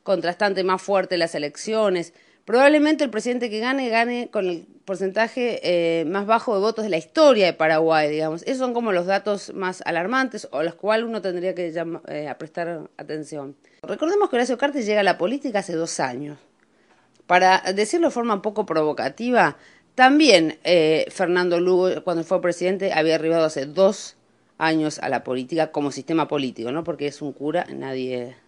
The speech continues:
todo cura hace política en América Latina, o en el mundo, pero en América Latina se nota más. Eh, con lo cual me parece que, que, que la crisis del sistema de partidos, la crisis del sistema político que no termina de morir y tampoco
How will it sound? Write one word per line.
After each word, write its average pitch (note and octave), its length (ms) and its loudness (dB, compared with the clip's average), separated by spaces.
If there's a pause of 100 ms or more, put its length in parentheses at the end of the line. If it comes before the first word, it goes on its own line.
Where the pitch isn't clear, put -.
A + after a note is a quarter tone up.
(100)
todo D3 220 -4
cura E3+ 200 2
hace D3+ 160 -6
política D3+ 360 -2
en D3 60 2
América C#3+ 320 -4
Latina, D3 420 -4
o D3 80 0
en F3 80 6
el G3+ 100 6
mundo, F3 320 2
pero D#3+ 140 -2
en D#3 60 2
América F3+ 280 6
Latina G3 220 0
se E3+ 120 -4
nota D3+ 240 0
más. E3 260 0 (520)
Eh, D#3 960 4 (240)
con B3 140 0
lo C#4 80 0
cual F4+ 100 4
me F#4+ 100 6
parece C4+ 380 2
que, B3 300 2
que, A3 720 2 (120)
que B3+ 100 0
la A3+ 180 4
crisis D4 380 2
del F#3 120 0
sistema G3 420 -2
de F#3+ 60 2
partidos, F#3+ 480 0
la F3 160 2
crisis B3+ 320 -2
del G3+ 100 -6
sistema G3 380 -6
político G#3 240 0
que G3 100 -2
no A3+ 160 0
termina A#3+ 400 2
de A#3 80 2
morir A#3 440 0
y A3 80 -4
tampoco A3+ 600 0